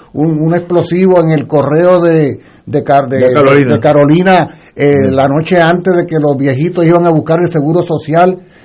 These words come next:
Speaker 1: para crear un pánico. "Mira qué malos son estos comunistas, estos independentistas".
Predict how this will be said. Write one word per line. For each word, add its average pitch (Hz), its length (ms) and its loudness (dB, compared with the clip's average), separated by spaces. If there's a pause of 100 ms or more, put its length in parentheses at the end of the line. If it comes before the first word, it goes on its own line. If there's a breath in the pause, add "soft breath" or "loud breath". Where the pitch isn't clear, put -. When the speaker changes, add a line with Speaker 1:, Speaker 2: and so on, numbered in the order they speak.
(140 loud breath)
Speaker 1:
para 147 220 2
crear 147 260 0
un 185 240 2
pánico. 196 460 2
"Mira 226 240 4
qué 202 160 0
malos 202 320 4
son 208 180 2
estos 202 300 -2
comunistas, 196 640 0
estos 190 180 -2
independentistas". 190 880 0